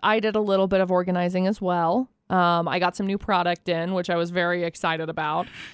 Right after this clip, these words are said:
But I have to, you know, separate it out, make sure that it's all the right sizes in the right places and whatever. So I had to go get a bunch of totes. Um, I think I got 'em last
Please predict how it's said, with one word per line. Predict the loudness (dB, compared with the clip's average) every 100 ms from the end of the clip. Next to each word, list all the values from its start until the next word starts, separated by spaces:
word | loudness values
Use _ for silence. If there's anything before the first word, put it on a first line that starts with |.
| _ 0
But | 2 2 2
I | 0
have | 2 0 0
to, | -2 -4
you | -2
know, | 0 0
separate | 0 0 0 0 0 0
it | 2
out, | 2 4 2
make | 0 -4
sure | -4 -2 0
that | 0
it's | 0 0
all | 0
the | 0
right | 0 0 -2
sizes | -4 -2 0 -2 -2 -2 -2 -4
in | -4
the | -2
right | -2 -2 -6 -6
places | -4 -2 -2 -2 -2 -2
and | -2
whatever. | 0 0 0 -2
So | 0 -2 0
I | 0
had | 0 -2
to | -2
go | -2 -2
get | 0 -2
a | -4
bunch | -2 -2 -2
of | -8
totes. | -2 -2 -2 -6 -18 -20 _ _ _ -4
Um, | 0 2 0 -2 -6 -12 -4
I | -2
think | -2 -2
I | 0
got | 0
'em | 0
last | -2 -4 -4 0